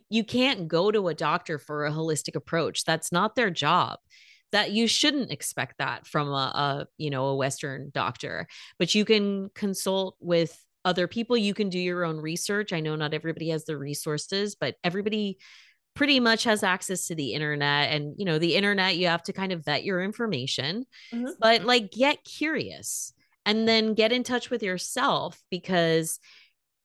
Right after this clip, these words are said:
Speaker 1: we ha-, we can't, yeah, we can't rely. Doctors are not gods.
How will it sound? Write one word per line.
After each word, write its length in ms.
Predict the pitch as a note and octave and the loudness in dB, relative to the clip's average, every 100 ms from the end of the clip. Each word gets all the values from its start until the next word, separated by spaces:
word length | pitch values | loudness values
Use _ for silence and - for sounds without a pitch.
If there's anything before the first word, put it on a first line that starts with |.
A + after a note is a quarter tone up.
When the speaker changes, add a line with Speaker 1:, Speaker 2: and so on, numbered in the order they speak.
| _ _ _ | _ _ _
Speaker 1:
we 300 | F3 A3 C4 | -2 4 4
ha-, 220 | C#4 - - | 4 0 -2
we 300 | A3 A3+ C4+ | 0 4 4
can't, 600 | C4+ - B3+ B3 B3+ B3 - _ | 2 -4 -2 0 0 -2 -10 _
yeah, 440 | B3+ A#3 D#3 D3+ D#3+ F#3+ F#3+ _ _ | 2 4 4 2 -4 -12 -18 _ _
we 300 | G3 F#3+ A3 | -10 -2 -2
can't 500 | G#3+ - A#3 B3 A#3+ | -4 -4 -4 -2 -4
rely. 880 | G#3+ G3 F3+ E3+ F#3 E3+ D#3+ D3+ E3 - _ _ _ _ | -4 -2 2 4 4 4 2 0 -6 -14 _ _ _ _
Doctors 420 | - F#3 F#3+ A3+ A3 | -2 0 2 2 2
are 140 | G#3+ | 2
not 280 | G#3 G3 F#3+ | 4 2 2
gods. 680 | E3+ E3 E3 D#3+ D#3+ - | 2 4 4 2 -2 -10